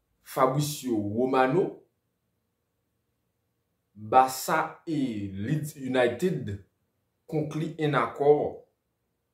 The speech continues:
pour Rafinha, que journaliste a publié sur compte Twitter li, Barcelone a un accord complet avec Leeds United, a fait conclure.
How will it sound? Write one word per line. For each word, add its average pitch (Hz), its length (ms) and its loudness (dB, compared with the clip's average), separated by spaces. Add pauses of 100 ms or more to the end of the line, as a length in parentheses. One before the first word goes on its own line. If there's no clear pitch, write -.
(1500)
pour 131 220 -6
Rafinha, 120 600 2 (1400)
que 175 320 -2 (680)
journaliste 135 440 -2
a 139 120 2
publié 135 420 0
sur - 260 -8
compte - 400 -2 (960)
Twitter 120 360 -2
li, 151 240 -4 (360)
Barcelone 160 500 2
a 156 80 4
un 160 180 0
accord 147 340 -2
complet 123 600 0
avec 120 340 -4
Leeds 147 400 -2
United, 110 600 -4 (540)
a 104 100 -6
fait - 280 -6
conclure. 92 420 -6